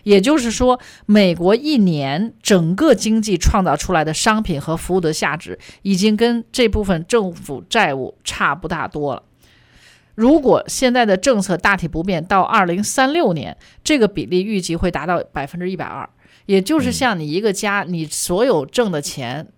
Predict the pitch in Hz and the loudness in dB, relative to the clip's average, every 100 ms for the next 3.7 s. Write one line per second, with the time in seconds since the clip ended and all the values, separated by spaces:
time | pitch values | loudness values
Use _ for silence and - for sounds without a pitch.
0 | _ 285 285 269 143 147 170 139 - - | _ -2 -2 -2 -6 -6 -6 -8 -12 -18
1 | _ _ _ _ _ - _ _ _ _ | _ _ _ _ _ -20 _ _ _ _
2 | - 208 180 170 170 147 - - 143 - | -6 -4 -4 -6 -8 -10 -14 -14 -14 -16
3 | _ _ _ _ _ - 92 | _ _ _ _ _ -16 -16